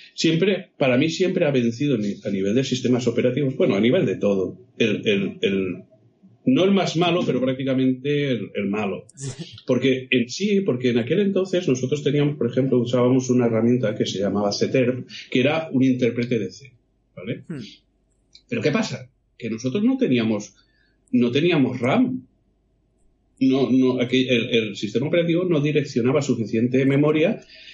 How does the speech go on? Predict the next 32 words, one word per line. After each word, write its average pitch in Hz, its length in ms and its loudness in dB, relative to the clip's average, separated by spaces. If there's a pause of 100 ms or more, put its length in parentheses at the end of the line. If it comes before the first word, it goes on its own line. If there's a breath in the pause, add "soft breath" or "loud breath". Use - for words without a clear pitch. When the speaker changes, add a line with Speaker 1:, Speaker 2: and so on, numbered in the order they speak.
(280 loud breath)
Speaker 1:
y, 202 360 2
eh, 107 720 0 (160)
no 131 180 2
podíamos. 113 440 2
Y 139 40 0
entonces 170 340 2
había 135 300 2
un 135 280 2
sistema 151 340 0
operativo 147 440 2
que 101 100 -4
se 101 120 -6
llamaba 117 420 0
D 135 300 2
R 135 280 2
dos, 147 560 -2
que 107 100 -6
era 107 260 -4 (100)
un 113 140 0
M 131 160 4
S 127 180 -2
dos, 170 300 0
pero 92 220 -4
de 95 100 -4
otra 120 180 0
empresa, 175 560 0 (500 loud breath)
que 139 140 2
sí 147 140 0
que 175 80 2
nos 185 160 2
dejaba 170 340 2
subir 131 600 -2